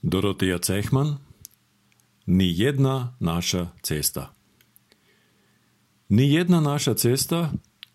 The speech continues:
neće biti imenovana po mojem ocu, i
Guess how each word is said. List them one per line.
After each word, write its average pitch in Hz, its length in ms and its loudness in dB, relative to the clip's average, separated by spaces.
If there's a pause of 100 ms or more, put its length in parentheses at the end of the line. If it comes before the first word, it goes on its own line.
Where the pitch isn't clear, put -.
neće 156 560 2
biti 151 560 0
imenovana 131 920 2
po 101 120 0
mojem 120 380 2
ocu, 117 420 -2 (1080)
i 180 180 2